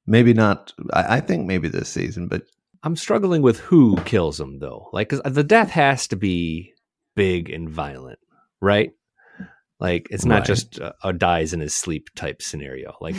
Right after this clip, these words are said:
Speaker 2: do we have the person,
Speaker 1: Oh, yeah.
Speaker 2: the killer yet? Do we, have we met the killer?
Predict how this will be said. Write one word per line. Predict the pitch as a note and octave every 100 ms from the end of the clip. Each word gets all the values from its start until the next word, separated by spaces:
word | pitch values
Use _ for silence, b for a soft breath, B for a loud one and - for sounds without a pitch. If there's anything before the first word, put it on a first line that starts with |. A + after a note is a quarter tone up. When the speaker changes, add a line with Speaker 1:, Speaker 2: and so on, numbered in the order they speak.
| F3 A2+
Speaker 2:
do | A2+
we | D3 D3
have | C#3+ B2+ A#2+ A#2 A2
the |
person, | - A#2+ A2 - G#2
Speaker 1:
Oh, | F#2 D2+ C#2+
yeah. | E2+ - - - _ _ _ _ _ -
Speaker 2:
the | G2
killer | - A#2+ D#2 D2+
yet? | D#2+ C2+ -
Do |
we, | F#2+ G2+ -
have | G#2+
we | A2+
met | G2 G#2+ G2
the | E2+
killer? | - G2 C#2 -